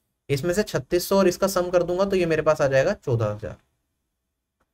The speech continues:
एक्स की वैल्यू कितनी आ गई? ये आ गया इक्कीस हजार आठ सौ अस्सी। Option number D is correct। Done। क्या इस क्वेश्चन को डेविएशन से किया जा सकता है?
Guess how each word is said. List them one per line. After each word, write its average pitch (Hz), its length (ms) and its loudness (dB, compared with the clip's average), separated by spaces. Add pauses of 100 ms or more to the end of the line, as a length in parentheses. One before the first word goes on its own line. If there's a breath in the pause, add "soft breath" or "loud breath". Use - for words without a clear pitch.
(920)
एक्स 135 160 -4
की 185 140 0
वैल्यू 175 260 4
कितनी 180 240 -2
आ 170 100 2
गई? 202 100 0
ये 190 120 4
आ 147 80 8
गया 175 160 0
इक्कीस 147 300 -6
हजार 143 220 0
आठ 120 180 2
सौ - 140 -6
अस्सी। - 280 -8 (1900)
Option 127 300 -4
number 143 200 -4
D 123 180 -4
is 143 180 -6 (720)
correct। - 320 -18 (640)
Done। 165 180 -2 (1200)
क्या 214 360 6
इस 233 120 -4
क्वेश्चन 202 440 -2
को 220 80 4
डेविएशन 180 680 4
से 202 140 2
किया 165 300 6
जा 170 140 4
सकता 170 320 -2
है? 196 120 -2